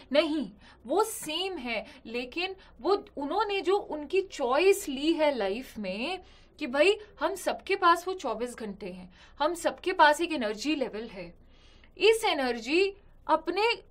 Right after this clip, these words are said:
फोकस को, मैंने आपको हमेशा बताया, human brain is different from the brain of a dog, an elephant, a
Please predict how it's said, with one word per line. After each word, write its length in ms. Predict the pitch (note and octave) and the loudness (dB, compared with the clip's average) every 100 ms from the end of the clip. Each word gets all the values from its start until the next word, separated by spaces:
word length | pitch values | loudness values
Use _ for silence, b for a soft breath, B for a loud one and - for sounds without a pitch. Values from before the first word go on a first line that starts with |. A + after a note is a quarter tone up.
| - | -20
फोकस 600 | - D4 D4+ G#4+ A4 - | 0 0 4 4 4 4
को, 260 | B3+ F3+ B B | 0 0 B B
मैंने 140 | D4+ G#4+ | 0 6
आपको 320 | G#4+ G4 G#4+ | 6 6 2
हमेशा 340 | F4+ D4+ F4 | 2 -2 -2
बताया, 340 | F4 C4+ C#4 C4+ | -2 0 0 -2
human 480 | - D4 D#4+ A4 F4 | -6 -6 -4 -4 -6
brain 360 | B3 A#3+ C4+ D#4+ b b b - | -6 -4 -6 -8 b b b -6
is 100 | F4+ | -6
different 560 | B3+ B3+ B3 D4 F4+ F#4 - | -4 -10 -10 -8 -8 -6 0
from 220 | C#4 D4 | 0 0
the 80 | E4 | -6
brain 360 | G#3+ A3+ B3+ D4+ | -6 -8 -6 -6
of 100 | D4+ | -4
a 60 | F#4 | -6
dog, 440 | A3 G3 F#3 F3+ F3+ - | -4 -2 -2 -4 -8 -10
an 140 | G4 | -4
elephant, 580 | D4+ F#3+ G#3 - A#3 A#3 | -2 -2 -2 -8 -12 -8
a 140 | - | -8